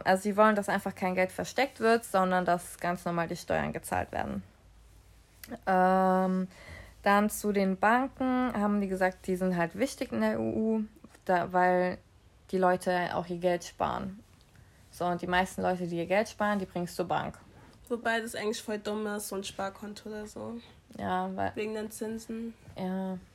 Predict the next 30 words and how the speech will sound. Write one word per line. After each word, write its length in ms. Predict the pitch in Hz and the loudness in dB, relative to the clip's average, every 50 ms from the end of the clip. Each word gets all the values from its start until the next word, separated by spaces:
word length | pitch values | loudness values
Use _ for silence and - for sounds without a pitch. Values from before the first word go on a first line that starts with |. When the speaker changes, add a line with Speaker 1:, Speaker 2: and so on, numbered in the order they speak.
| - - - - - - - - | -20 -20 -20 -20 -20 -12 -2 2
Speaker 1:
Aber 140 | 208 208 208 | 4 4 4
die 100 | 214 202 | 4 6
Banken 380 | 214 214 220 214 208 202 196 | 8 8 8 6 4 2 2
sollen 260 | 190 196 185 190 196 | 4 4 4 4 4
halt 140 | 190 180 175 | 2 0 0
auf 120 | 170 170 - | 0 -2 -2
dein 160 | 180 170 165 | -2 -2 0
Geld 180 | 165 165 156 139 | 0 0 0 0
aufpassen, 560 | - 165 - - - 165 170 - - 175 175 | -2 -2 -2 -4 -4 -4 -2 -2 -4 -8 -6
so. 180 | 175 180 185 190 214 | -4 -4 -4 -4 -4
Speaker 2:
Lieber 240 | 247 262 285 277 269 | -2 -2 -2 0 0
in 120 | 254 254 254 | 0 0 -2
Immobilien 960 | - 247 233 240 233 226 - 233 240 254 247 240 - - 226 220 214 226 226 - - - - - - | -2 -2 0 0 -2 -2 -2 -2 -2 -2 -2 -2 -4 -6 -6 -4 -4 -6 -8 -10 -14 -20 -20 -10 -4
oder 260 | 247 254 247 233 - 240 | -2 0 0 0 -2 -4
Aktien 400 | 240 - - - - 226 220 - | -8 -8 -10 -10 -8 -8 -8 -8
investieren, 800 | 247 226 220 226 220 220 - - - - 240 226 214 214 214 208 | -8 -8 -10 -10 -10 -14 -14 -16 -14 -12 -10 -10 -8 -8 -8 -8
Leute. 340 | 202 101 208 208 - - 214 220 226 233 - _ - - - - - - - - - - | -8 -10 -12 -14 -16 -18 -18 -18 -18 -20 -20 _ -20 -20 -18 -18 -18 -20 -20 -16 -10 -6
Speaker 1:
Ja, 280 | 185 196 196 190 190 | -2 0 2 4 4
aber 120 | 190 185 185 | 4 4 2
da 60 | 185 | 0
muss, 180 | 185 185 - | 0 -2 -4
nicht, 280 | 190 180 - - - - - - | -6 -8 -8 -10 -16 -16 -10 -6
muss 200 | 196 185 180 - | -6 -4 -4 -4
man 120 | 185 180 170 | -4 -4 -6
sich 120 | 180 - | -6 -6
damit 260 | - 175 170 170 175 175 | -6 -4 -4 -2 -2 -4
auch 80 | 175 | -4
erstmal 280 | 180 170 - - 185 180 | -4 -6 -8 -8 -8 -8
auskennen, 380 | 185 - - - - 190 180 180 | -8 -10 -12 -10 -8 -8 -8 -6
so. 200 | 180 180 196 | -8 -8 -10